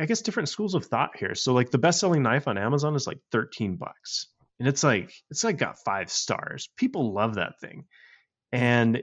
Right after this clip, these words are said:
y-, you look at it, uh, well, I look at it as somebody who has worked in this space, and I look at it and I'm like, "You gotta be kidding me. Like, why do people like that thing? Like, it's,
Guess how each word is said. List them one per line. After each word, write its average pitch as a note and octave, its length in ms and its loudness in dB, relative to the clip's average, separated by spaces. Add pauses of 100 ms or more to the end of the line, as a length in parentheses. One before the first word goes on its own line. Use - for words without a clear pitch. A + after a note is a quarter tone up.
y-, B2+ 200 -8
you C3 220 4
look D3 260 4
at G#2 180 6
it, G2+ 160 0 (280)
uh, B2+ 120 -8 (300)
well, B2+ 220 0
I A#2 100 4
look A#2 220 4
at F#2 160 0
it - 120 -4
as G2 140 -6
somebody G#2+ 320 0
who G2 520 -2
has F2+ 180 -6
worked G#2 340 -2
in F#2+ 100 -2
this F2+ 180 -4
space, A#2 500 -6 (720)
and A2+ 140 -2
I G#2+ 100 2
look B2 200 0
at B2 60 4
it A2 60 0
and G#2+ 100 0
I'm G2+ 60 -2
like, G2 180 -4
"You D3 140 -10
gotta F3 180 -8
be F#3+ 100 -6
kidding B3+ 380 -4
me. - 300 -10 (140)
Like, B2+ 180 -4
why D#3+ 180 -4
do A3+ 80 2
people G#3+ 320 -2
like C4 220 -4
that - 240 -4
thing? G2+ 200 -12
Like, G#2+ 240 -8
it's, - 280 -2